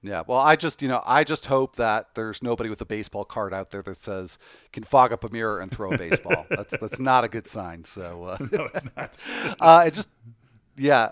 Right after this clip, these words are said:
Speaker 1: and just a quick note here, another, uh, injury recovery note. Byron Buxton, he had, um, sol-, shoulder surgery, uh,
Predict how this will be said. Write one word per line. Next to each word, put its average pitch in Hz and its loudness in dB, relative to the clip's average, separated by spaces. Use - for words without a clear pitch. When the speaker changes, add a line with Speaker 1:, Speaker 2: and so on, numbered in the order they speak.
Speaker 1:
and 185 2
just 269 -4
a 247 -4
quick - 2
note 180 6
here, 165 0
another, 147 4
uh, 127 4
injury 135 -4
recovery 123 -4
note. 131 2
Byron 117 0
Buxton, 135 0
he 117 -16
had, 110 -2
um, 101 -4
sol-, 143 0
shoulder 151 -2
surgery, 135 -4
uh, 107 -2